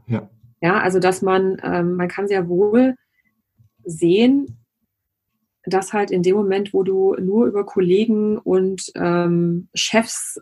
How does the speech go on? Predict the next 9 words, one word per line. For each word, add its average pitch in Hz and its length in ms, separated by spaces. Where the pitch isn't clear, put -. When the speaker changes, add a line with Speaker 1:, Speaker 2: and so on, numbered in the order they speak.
Speaker 2:
und 190 400
so 175 160
weiter 185 280
sprichst, - 480
ähm, 180 640
ich 165 120
kann's 165 240
persönlich 180 560
sagen, 226 540